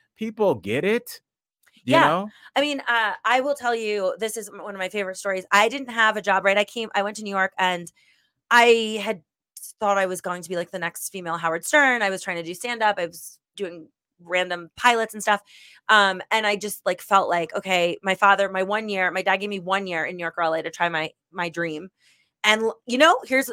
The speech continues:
Speaker 2: here's a spoiler. It takes longer than a year.
Speaker 1: Yeah.
Speaker 2: And I ran out of money within the year, right? And that was what, what my dad was paying for. So I needed to get a real job. And so I saw that there was, like, I, I really didn't know what the hell I wanted to do. I had no idea.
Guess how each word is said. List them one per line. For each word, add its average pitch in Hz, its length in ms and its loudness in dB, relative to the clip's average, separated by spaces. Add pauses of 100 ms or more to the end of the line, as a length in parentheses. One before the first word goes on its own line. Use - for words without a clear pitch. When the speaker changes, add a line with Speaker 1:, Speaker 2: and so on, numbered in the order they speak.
Speaker 2:
here's 240 200 -2
a 208 40 -10
spoiler. 190 400 6
It 240 100 4
takes 240 160 2
longer 196 200 -2
than 226 100 -4
a 262 60 0
year. 202 300 2
Speaker 1:
Yeah. - 300 0
Speaker 2:
And 208 100 8
I 208 60 8
ran 214 180 8
out 220 100 6
of 226 60 -2
money 208 180 2
within 233 200 -6
the 254 80 0
year, 185 240 4
right? 185 220 2
And 190 140 -2
that 180 160 -2
was 190 140 -8
what, - 240 -6
what 190 180 -4
my 185 120 -6
dad 165 140 2
was 196 120 -10
paying 165 200 -8
for. 160 220 -4 (220)
So 269 100 -4
I 262 60 0
needed 302 180 -2
to 294 60 -6
get 262 120 -2
a 208 40 -2
real 170 180 -2
job. 143 300 -4 (100)
And 208 180 -4
so 214 120 -2
I 202 140 2
saw 202 360 0
that 202 180 -4
there 185 140 0
was, 175 200 -6
like, 170 220 -6 (220)
I, 190 180 4
I 233 140 8
really 285 280 0
didn't 247 200 -6
know 202 120 2
what 196 180 0
the 180 80 -8
hell 190 160 -2
I 185 100 0
wanted 165 260 -8
to 151 80 -14
do. 147 360 -2
I 165 80 -2
had 180 120 -6
no 196 160 -2
idea. 160 380 -2